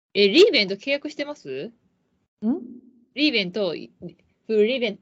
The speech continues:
Speaker 1: 有通过吗？通过ってか、あ、不通。
Speaker 2: 日本に行くじゃなくて、その、オーストラリア、あるいはなんか、
Speaker 1: あ、オーストラリアあるんですか？ジョンゴとオーストラリア。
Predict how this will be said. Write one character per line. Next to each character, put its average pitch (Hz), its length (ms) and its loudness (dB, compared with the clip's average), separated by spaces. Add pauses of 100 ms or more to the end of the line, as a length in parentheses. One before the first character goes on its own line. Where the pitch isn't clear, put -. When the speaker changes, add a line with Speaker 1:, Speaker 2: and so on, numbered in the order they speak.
Speaker 1:
有 185 240 -2
通 214 220 -6
过 233 160 -2
吗？ 160 260 -10
通 196 160 -8
过 208 100 -2
っ 180 40 -6
て - 80 -14
か、 151 220 -10 (200)
あ、 151 360 -16 (300)
不 208 120 4
通。 214 100 -2 (200)
Speaker 2:
日 262 180 -8
本 494 180 -2
に 233 240 0
行 - 60 -14
く 220 100 -12
じ 196 60 -14
ゃ 190 60 -8
な 190 120 -6
く 190 100 -16
て、 185 100 -10
そ 196 160 -8
の、 214 420 -4 (1500)
オ 262 160 0
ー 349 40 -2
ス 339 80 -10
ト 381 140 -2
ラ 403 160 -4
リ 285 80 -4
ア、 196 140 -4 (180)
あ 180 60 -12
る 202 80 -4
い 202 60 -4
は 180 140 -10
な 170 100 -14
ん - 20 -20
か、 156 200 -18 (260)
Speaker 1:
あ、 262 260 0
オ - 20 2
ー - 20 0
ス 302 100 -8
ト 440 80 0
ラ 440 60 2
リ 254 160 2
ア 170 40 2
あ 180 40 0
る 269 120 -2
ん - 20 -6
で 214 80 -4
す 208 100 -12
か？ 151 280 -10
ジ 175 100 -4
ョ 175 60 -2
ン 165 60 -6
ゴ 156 200 -8
と 143 300 -12
オ 156 80 -10
ー 165 40 -10
ス - 80 -18
ト 160 80 -10
ラ 151 60 -10
リ - 120 -14
ア。 - 100 -14